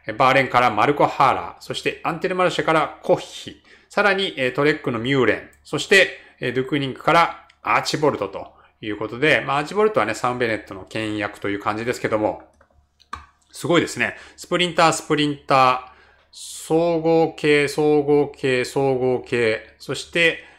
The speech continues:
えー、まあ、ルーラー系ですかね。で、あとは、えー、スプリンターというか発射台と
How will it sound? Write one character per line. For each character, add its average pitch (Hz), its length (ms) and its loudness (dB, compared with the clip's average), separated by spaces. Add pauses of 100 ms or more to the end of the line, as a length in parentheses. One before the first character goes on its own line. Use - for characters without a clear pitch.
(160)
え 117 140 -4
ー、 113 40 -6
ま 113 120 -2
あ、 107 60 -2
ル 110 240 -4
ー - 20 0
ラ 104 260 4
ー 101 40 -6
系 101 280 -4
で 95 100 -6
す - 100 -14
か 101 100 -10
ね。 131 200 -8 (420)
で、 143 80 2
あ 147 80 2
と 151 100 2
は、 113 380 6 (120)
え 90 500 -12
ー、 - 40 -20
ス - 100 -20
プ 107 100 -6
リ 104 80 -6
ン 98 60 -10
タ 98 120 -10
ー 92 60 -14
と - 60 -20
い - 20 -20
う - 20 -20
か 92 120 -10
発 - 200 -8
射 101 100 -4
台 98 180 -6
と - 160 -12